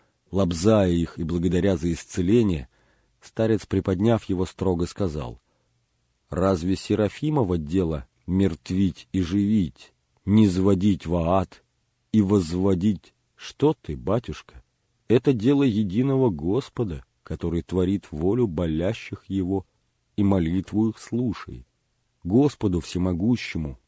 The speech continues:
да пречистой его матери дашь благодарение». С этими словами смиренно мудрый угодник Божий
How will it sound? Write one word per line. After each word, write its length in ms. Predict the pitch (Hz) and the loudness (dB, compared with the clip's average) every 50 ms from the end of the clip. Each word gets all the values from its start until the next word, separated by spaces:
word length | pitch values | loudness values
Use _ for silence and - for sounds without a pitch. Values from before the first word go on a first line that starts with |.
| _ _ _ - | _ _ _ -6
да 160 | 80 78 101 | -2 0 0
пречистой 600 | - 113 110 113 - - 131 123 - - - 120 | 2 0 -2 -2 -2 -2 -2 -2 -2 -2 -2 -2
его 360 | 117 110 113 120 117 123 120 | -2 -2 -2 0 0 2 0
матери 540 | 120 123 127 123 110 85 - - 73 65 71 | 2 2 2 2 2 0 -2 -6 -8 -8 -8
дашь 380 | 65 67 65 73 69 69 - - - - _ | -8 -8 -8 -8 -8 -10 -12 -18 -20 -20 _
благодарение». 840 | - 80 78 78 71 76 69 73 69 69 71 67 65 65 65 64 - _ _ _ _ _ _ _ _ _ _ _ _ _ _ - | -6 -6 -4 -4 -4 -4 -6 -6 -6 -6 -8 -8 -8 -10 -12 -12 -16 _ _ _ _ _ _ _ _ _ _ _ _ _ _ -8
С 100 | - - | -4 -4
этими 240 | 113 - 117 113 107 | -2 0 2 0 0
словами 600 | - - 101 95 92 101 101 101 101 98 85 - _ _ _ _ _ _ _ | 0 0 0 2 2 2 2 2 0 0 -2 -6 _ _ _ _ _ _ _
смиренно 540 | - - 104 101 101 107 107 104 101 101 95 | -10 -6 -4 -2 0 0 0 2 0 2 2
мудрый 480 | 98 107 123 123 113 104 104 107 101 - | 2 2 2 0 2 2 2 2 2 0
угодник 600 | - 92 90 85 82 101 113 117 107 113 104 90 | -2 -2 -2 0 4 4 6 6 4 2 0 0
Божий 540 | 85 90 101 101 98 92 85 95 92 90 - | 0 2 2 4 2 2 2 -2 -4 -4 -6